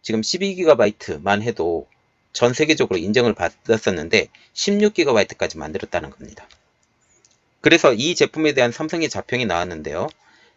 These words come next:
최철 삼성전자 메모리 사업부 전략 마케팅실 부사장님은 이렇게 말하고 있는데, "업계 최초의 성능의 모바일 솔루션을 제공해 차세대 플래그십 스마트폰 사용자들에게 놀라운 만족감을 줄 수 있게 됐다며,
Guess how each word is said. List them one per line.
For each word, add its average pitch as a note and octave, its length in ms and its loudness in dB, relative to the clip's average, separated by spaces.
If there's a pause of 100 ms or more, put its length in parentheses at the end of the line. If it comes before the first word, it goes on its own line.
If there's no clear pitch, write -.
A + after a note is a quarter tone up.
최철 C#3+ 600 6
삼성전자 D3+ 580 -4
메모리 G#2+ 340 0
사업부 G#2 440 -2
전략 G#2+ 340 -2
마케팅실 G2 840 -4 (320)
부사장님은 G#2+ 580 2
이렇게 F2 220 -4
말하고 D2+ 320 -2
있는데, E2 280 0 (340)
"업계 C3 340 2
최초의 F3+ 480 0
성능의 E3 400 -2
모바일 A2 360 0
솔루션을 C3 520 -4
제공해 G2 460 -6
차세대 D3+ 400 0
플래그십 C#3+ 540 -2
스마트폰 B2+ 480 0
사용자들에게 A2 760 0 (320)
놀라운 E3+ 600 4
만족감을 A2 540 -2
줄 G#2+ 160 -6
수 A2+ 100 -4
있게 A2 160 0
됐다며, F2 520 -4